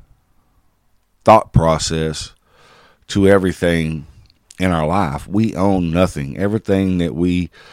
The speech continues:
have has been entrusted to us and given to us by the creator of everything.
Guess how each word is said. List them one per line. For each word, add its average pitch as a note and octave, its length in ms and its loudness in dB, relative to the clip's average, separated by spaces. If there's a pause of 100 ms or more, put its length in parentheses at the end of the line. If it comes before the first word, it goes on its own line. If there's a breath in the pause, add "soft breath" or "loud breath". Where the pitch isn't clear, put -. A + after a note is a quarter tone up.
(320 loud breath)
have D#2+ 760 0
has F2 480 -6
been E2+ 220 0
entrusted E2+ 720 -2
to D#2 200 -4
us D#2 200 -2
and C#2+ 240 -10
given G2 400 2
to D#2 300 -2
us D#2 160 -4
by D#2+ 200 0
the D2+ 120 -6
creator E2+ 640 0
of E2 160 -2
everything. D2+ 680 -4